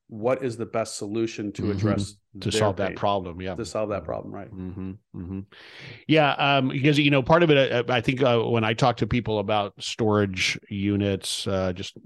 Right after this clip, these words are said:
Speaker 2: just talking about it from a business perspective, I think most people assume it's just that us, you know, the baby boomers still can't let go of their stuff, right? And the kids don't want it. And there's certainly a lot of that, but there's so much more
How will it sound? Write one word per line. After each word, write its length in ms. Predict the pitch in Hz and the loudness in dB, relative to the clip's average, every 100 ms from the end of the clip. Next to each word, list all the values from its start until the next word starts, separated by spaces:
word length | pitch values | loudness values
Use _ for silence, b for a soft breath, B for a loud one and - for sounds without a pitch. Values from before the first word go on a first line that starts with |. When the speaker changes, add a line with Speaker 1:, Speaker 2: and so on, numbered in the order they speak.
| 98 | -10
Speaker 2:
just 160 | 95 90 | -8 -8
talking 260 | - 92 92 | -8 -8 -6
about 160 | 95 90 | -8 -6
it 60 | |
from 100 | 95 | -6
a 40 | 90 | -4
business 340 | 95 95 92 | -4 -4 -8
perspective, 360 | - 101 - 98 | -4 -2 2 2
I 80 | 95 | 2
think 220 | 110 - | 0 0
most 220 | 104 - | -4 0
people 240 | 107 98 | -2 0
assume 540 | 95 - 117 110 104 101 B B B B | -4 -2 2 2 2 0 B B B B
it's 220 | 107 98 | -2 0
just 260 | - 104 - | 2 0 2
that 280 | 110 101 92 - | 4 2 0 0
us, 400 | 117 107 - - | 2 2 0 -2
you 100 | 131 | -2
know, 120 | 104 | 0
the 80 | 101 | 0
baby 300 | 104 123 117 | 2 2 2
boomers 320 | 110 113 104 | 2 2 2
still 180 | - 117 | 4 2
can't 280 | - 107 98 | 4 0 2
let 160 | 104 98 | 0 4
go 160 | 104 | 4
of 100 | 98 | 4
their 140 | 95 92 | 2 2
stuff, 680 | - - 113 95 - - | 0 2 0 0 -4 -10
right? 300 | 107 104 104 - | -8 -6 -6 -8
And 180 | 98 90 | -12 -10
the 80 | 95 | -8
kids 320 | - 107 95 | -4 -4 -2
don't 240 | 104 95 | -6 -4
want 280 | 98 98 95 | -2 0 -2
it. 100 | 85 B B B | -6 B B B
And 100 | 226 | 2
there's 140 | 247 - | 4 4
certainly 260 | 226 151 | 4 4
a 80 | 117 | 4
lot 320 | 110 139 147 | 4 4 4
of 140 | 113 98 | 2 0
that, 240 | 95 98 | -2 -2
but 120 | 101 | -4
there's 200 | 104 98 | -4 -4
so 240 | - - 113 | 0 2 2
much 320 | 107 - - | 2 -2 -4
more 720 | 101 101 107 107 98 87 | -2 0 2 2 0 -4